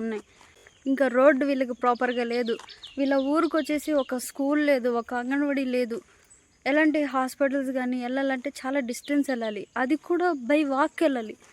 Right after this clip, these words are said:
ఇప్పటికి కూడా ఇలాంటి విలేజ్ ఉందంటే అసలు నమ్మలేకపోతున్నా. అది కూడా మన చింతూరు మండలంలో ఇలాంటి విలేజ్ ఉంది. ఇలాంటి విలేజ్ ఇది ఒకటే కాదు, maybe చాలా ఉన్నాయనుకుంటున్నా నేనైతే. ఇప్పటికి కూడా ప్రాపర్గా రోడ్డు లేని విలేజెస్ చాలా ఉన్నాయి మన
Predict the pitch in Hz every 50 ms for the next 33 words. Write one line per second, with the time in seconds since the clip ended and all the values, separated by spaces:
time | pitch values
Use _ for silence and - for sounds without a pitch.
0 | - - - _ - - 285 - - 359 349 339 285 294 320 320 311 285 277 277
1 | 277 269 262 262 262 269 262 277 277 277 277 269 262 247 247 277 262 240 - -
2 | 233 233 233 233 240 226 - - - - - - - - - - _ - - -
3 | - - - - _ - 269 269 285 294 294 254 - 277 254 233 254 247 247 247
4 | 277 320 339 330 - - 240 247 240 285 262 311 320 311 294 294 285 277 - -
5 | 277 285 - 349 330 311 320 285 277 269 262 240 233 233 247 285 330 330 285 269
6 | 277 285 285 269 269 262 247 247 247 269 269 254 240 240 226 220 226 277 320 -
7 | _ - - - - _ - - 269 277 277 285 285 277 262 285 277 285 285 311
8 | 294 277 294 294 320 320 302 285 262 233 254 247 247 - 262 320 320 294 294 277
9 | 240 294 320 330 311 285 277 269 233 262 262 240 - 262 262 269 277 277 269 262
10 | 262 277 277 262 247 233 240 233 220 233 226 240 233 233 226 226 226 220 214 -
11 | 247 320 349 - - - - _ _ - - _ - - 269 269 _ - 320 302
12 | 311 269 311 302 302 - 285 285 269 - 277 262 240 262 247 226 240 254 262 254
13 | 247 285 269 269 262 247 240 240 240 233 233 226 - 233 - - - - 240 233
14 | 247 269 277 269 240 220 214 202 214 226 233